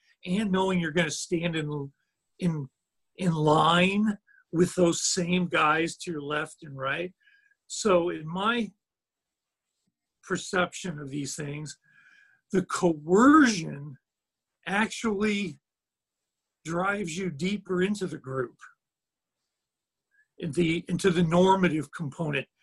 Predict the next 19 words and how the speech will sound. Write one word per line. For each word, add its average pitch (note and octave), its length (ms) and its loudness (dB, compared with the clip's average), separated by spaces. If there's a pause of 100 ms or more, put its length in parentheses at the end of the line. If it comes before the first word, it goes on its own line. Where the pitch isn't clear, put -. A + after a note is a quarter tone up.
(640)
I F3 100 2
think G3+ 280 0
the G3+ 80 0
lack F3 400 4
of F3+ 100 0
food A3+ 580 -2 (640)
drives D#3+ 920 0
you F3 160 -4
to - 200 -8
that D#3+ 280 -8
small E3+ 540 -10
group D3+ 460 -2
to E3 100 -10
share F#3+ 680 0 (180)
food, C#3+ 380 -10 (640)
it, D#3+ 220 -12 (240)
to, F3 400 2 (1600)
to F#3 460 -2 (220)
endure. F#3 1000 4